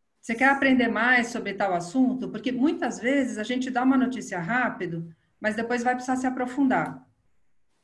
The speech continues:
Por exemplo, eu tô em busca, nesse momento, de, é, keynotes na área de E S G, que todo mundo tá falando em E S G.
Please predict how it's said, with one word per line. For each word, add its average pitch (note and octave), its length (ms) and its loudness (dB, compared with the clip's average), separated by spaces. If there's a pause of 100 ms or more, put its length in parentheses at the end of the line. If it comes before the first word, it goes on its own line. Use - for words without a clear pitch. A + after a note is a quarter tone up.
Por A3 140 -4
exemplo, F#3+ 320 -4
eu G#3 100 -4
tô A#3 120 -2
em A#3+ 120 0
busca, B3+ 540 -2
nesse A#3 200 -2
momento, A#3 600 -2 (420)
de, G3+ 1000 -4
é, F3 480 -2
keynotes A#3+ 800 0
na B3 140 2
área A3+ 240 2
de A#3 120 -4
E A#3 40 0
S A3+ 340 0
G, D#3 260 -2
que - 100 -20
todo G3+ 200 -8
mundo A#3+ 220 0
tá A#3 100 -4
falando A3 280 -6
em G#3+ 120 -6
E - 20 -4
S G#3 220 -8
G. E3 320 -8